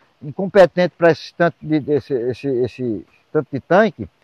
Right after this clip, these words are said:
a amônia não mata peixe porque ela não chega a ficar tóxica, porque tá, ela tá se formando aqui dentro do tanque vinte e quatro horas, se formando amônia tóxica aqui dentro, tóxica aqui dentro do tanque. Mas vinte e quatro horas, pessoal,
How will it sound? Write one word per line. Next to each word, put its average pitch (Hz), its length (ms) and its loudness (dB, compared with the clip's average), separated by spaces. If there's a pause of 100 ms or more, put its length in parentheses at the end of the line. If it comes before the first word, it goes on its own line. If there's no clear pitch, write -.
(540)
a 190 160 6
amônia 196 560 2
não 208 140 -6
mata 180 340 0
peixe 175 340 -2
porque - 220 -8
ela 180 160 2
não 190 140 -8
chega 185 260 -2
a 160 60 -2
ficar - 240 -2
tóxica, 143 500 -2 (460)
porque 175 500 4 (300)
tá, 175 280 6
ela 165 220 2
tá 180 160 2
se - 140 -10
formando 170 380 0
aqui 147 120 -4
dentro 143 200 -4
do 139 100 -6
tanque 127 280 -6
vinte 170 300 -4
e 240 60 -6
quatro 233 320 4
horas, 113 400 4 (760)
se - 140 -10
formando 175 400 4
amônia 180 400 2
tóxica - 340 2
aqui 190 160 -4
dentro, 175 320 -8
tóxica 165 340 0
aqui 170 200 -6
dentro 170 240 -10
do 180 100 -4
tanque. 156 320 0 (340)
Mas 185 300 6
vinte 233 260 -2
e 240 60 -2
quatro 202 320 2
horas, 185 320 6
pessoal, 104 460 -4